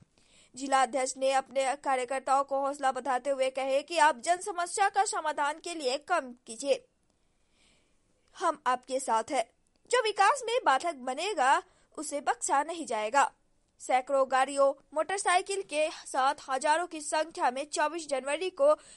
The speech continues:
जननायक कर्पूरी ठाकुर की जयंती समारोह पटना में शामिल होने के, का काम आप लोग करेंगे।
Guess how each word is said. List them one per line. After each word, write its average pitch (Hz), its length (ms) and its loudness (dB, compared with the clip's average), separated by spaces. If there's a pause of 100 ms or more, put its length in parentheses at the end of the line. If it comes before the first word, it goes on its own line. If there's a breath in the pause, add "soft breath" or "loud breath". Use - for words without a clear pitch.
(140 loud breath)
जननायक 370 520 2
कर्पूरी 285 400 -4
ठाकुर 294 420 -4
की 240 160 -12
जयंती 247 340 -6
समारोह 262 480 0
पटना 339 360 0
में 277 260 0 (320 loud breath)
शामिल 370 320 4 (120)
होने 339 220 -2
के, 214 420 -8 (420 soft breath)
का 311 140 4
काम 330 400 0 (280)
आप 339 180 4
लोग 226 180 -6
करेंगे। 233 400 -2